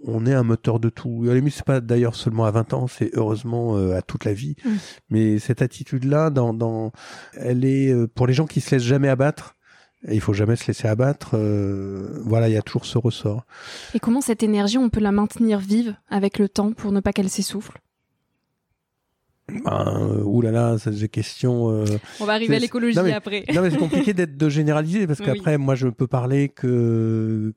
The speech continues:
Speaker 1: que de l'expérience personnelle ou, euh, donc j'ai l'impression d'être assez vivant et d'avoir pu faire des choses dans la vie et d'avoir jamais lâché. Et c'est vrai qu'à partir du moment où j'ai perdu, où j'ai, j'ai, j'ai passé ces caps, euh, super durs pendant quelques années,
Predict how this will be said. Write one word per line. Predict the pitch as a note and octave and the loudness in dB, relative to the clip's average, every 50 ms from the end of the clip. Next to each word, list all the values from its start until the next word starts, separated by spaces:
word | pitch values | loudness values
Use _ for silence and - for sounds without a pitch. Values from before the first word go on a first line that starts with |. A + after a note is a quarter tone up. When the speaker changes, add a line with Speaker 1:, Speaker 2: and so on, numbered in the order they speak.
| _ _ _ _ _ _ | _ _ _ _ _ _
Speaker 1:
que | - | 0
de | B2 B2 A#2 | 0 0 0
l'expérience | A#2 A#2+ A#2+ A2+ - - - A#2+ A#2+ A#2+ - - | 0 -2 -2 -2 -4 -2 -2 0 0 -2 -4 -4
personnelle | - B2 - - - - C#3 B2+ C3 C#3+ D3 D#3 E3 E3+ E3+ E3 D#3+ D#3 C3+ | -4 -4 -4 -4 -4 -2 0 0 2 2 2 2 2 2 2 2 2 2 0
ou, | B2 A#2+ A#2 | 0 0 0
euh, | A2+ A2 A2 A2 A2 - - - - - - - - | 0 0 -2 -4 -4 -8 -12 -20 -20 -20 -18 -6 -2
donc | A2 A2+ G#2+ | -2 -2 0
j'ai | - A#2+ | 0 0
l'impression | A2+ - C3 A#2+ - D3 | 0 0 -2 0 0 0
d'être | B2+ A#2+ - - C#3 | 0 0 0 0 -2
assez | B2+ - - C#3+ | 0 0 0 0
vivant | C3 C3+ C3+ B2+ C#3 C#3+ C#3+ C#3+ | 0 -2 -2 0 2 2 4 4
et | C3+ B2 | 4 4
d'avoir | A#2 A2+ A#2 - | 2 2 0 0
pu | - - - | -4 -10 -6
faire | - B2+ A#2+ | -2 -2 -2
des | A#2 A#2 A2+ | -2 -4 -4
choses | - - C3 B2 | -2 -2 -2 0
dans | B2 A#2+ | 0 2
la | A#2 A#2 | 2 2
vie | A#2 A#2 B2+ C3+ C3+ C3 | 0 -2 -4 -4 -4 -2
et | A#2+ | -2
d'avoir | A2 G#2+ A2+ A2 | -2 -2 -2 -4
jamais | G#2+ A2 A#2 A2+ A2+ A2 | -2 -2 -2 -2 0 -2
lâché. | A2+ A2+ - - - D3 E3 D#3+ - - - - - - - - - _ | -2 -4 -4 -4 -2 -2 -2 -2 -4 -8 -18 -20 -20 -20 -20 -20 -16 _
Et | - A2+ A2+ A2+ | -2 0 0 0
c'est | G#2 - B2+ | 2 0 0
vrai | A#2+ C3+ D3+ | 2 2 0
qu'à | D3+ - C#3+ B2+ | 0 0 -2 0
partir | - - B2+ - - - D#3+ D3+ C#3 | 0 -2 -4 -4 -2 -2 -2 0 0
du | C3+ C3 | 0 0
moment | C3+ C#3 C#3+ C#3 C#3+ D3 D3+ D3+ D3+ D3 C#3+ | 2 2 2 2 4 2 4 4 4 2 2
où | C3 C3 | 2 0
j'ai | A#2+ A2+ A#2+ B2 | 0 0 0 0
perdu, | A#2+ - - C#3+ C3 A#2+ B2+ A#2 A#2 B2+ C#3 D3 D3 D3+ | 0 0 0 0 0 0 -2 -4 -4 -4 -2 -2 -2 -2
où | D3 C3 A#2+ | -2 -2 0
j'ai, | A#2 A#2+ A#2+ A#2 | 0 2 2 2
j'ai, | A2+ A2+ A#2+ A#2 A2+ | 2 0 0 0 0
j'ai | A2 A2 A#2 | 0 -2 -2
passé | - - C3 - - - D3+ D3 C#3 | -2 -2 -4 -4 -2 0 0 0 0
ces | - - C3 | -2 -4 -8
caps, | - - C3+ B2 B2+ - - - | -4 -2 0 -2 -2 0 0 0
euh, | G#2+ G#2 | 0 0
super | - - - - C3 - C3+ B2 - | -2 -4 -8 -6 -2 -2 -2 -2 0
durs | A#2 B2 C3+ C3+ B2 - | 0 0 0 0 0 0
pendant | - A2 A2 G#2+ | -2 -2 -2 0
quelques | - A2 G#2+ - A2 A2 | -2 -2 0 0 0 0
années, | A2 A#2 C3+ D3 E3 F3+ | 2 2 2 2 0 0